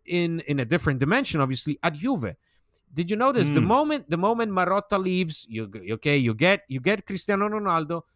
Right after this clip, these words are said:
Speaker 1: The moment Marotta leaves and something happens within that locker room, um,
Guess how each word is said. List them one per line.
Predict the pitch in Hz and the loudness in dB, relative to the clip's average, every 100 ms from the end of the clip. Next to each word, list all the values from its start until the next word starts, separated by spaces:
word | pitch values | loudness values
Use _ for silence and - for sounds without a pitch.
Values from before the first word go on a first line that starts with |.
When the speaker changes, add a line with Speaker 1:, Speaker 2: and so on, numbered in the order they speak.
| _ - | _ -6
Speaker 1:
The | 127 | 0
moment | 180 208 196 | 0 0 0
Marotta | 190 202 196 196 | 2 0 0 -2
leaves | 190 185 151 | -2 -4 -6
and | 143 139 | -8 -6
something | - 220 214 | -4 -4 -4
happens | 170 185 185 170 135 | -4 -4 -4 -4 -2
within | 156 170 | -2 0
that | 175 | -2
locker | 170 160 - 135 | 0 -2 -4 0
room, | 147 151 - - - - | 2 2 -2 -14 -10 -2
um, | 135 135 135 131 | 0 0 -2 -6